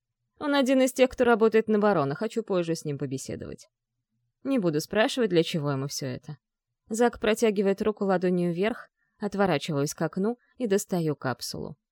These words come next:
Быстро вкладываю ее в руку Зака,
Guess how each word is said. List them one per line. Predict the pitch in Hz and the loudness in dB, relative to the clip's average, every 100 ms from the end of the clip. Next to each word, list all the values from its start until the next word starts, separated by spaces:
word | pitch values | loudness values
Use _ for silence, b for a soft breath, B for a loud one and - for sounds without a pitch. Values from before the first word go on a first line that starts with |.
| _ _ _ _ | _ _ _ _
Быстро | 233 254 269 254 | -2 0 0 -2
вкладываю | 247 233 226 214 202 196 170 | -2 2 2 2 2 2 2
ее | 160 | 2
в | 143 | 0
руку | 143 - 143 | -4 -4 -4
Зака, | 147 190 - | -2 -2 -4